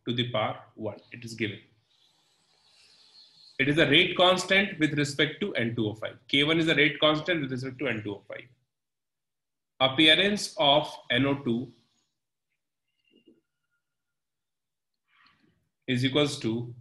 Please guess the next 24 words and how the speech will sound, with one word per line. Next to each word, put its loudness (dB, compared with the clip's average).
K 2
two -6
of 0
N 2
two 4
O -2
five. -12
Okay. -6
Oh, 0
so -12
K 4
for 0
N 2
two 4
O 2
five, 2
K 2
two 2
for 0
N 0
O -2
two 2
here, 2
and 2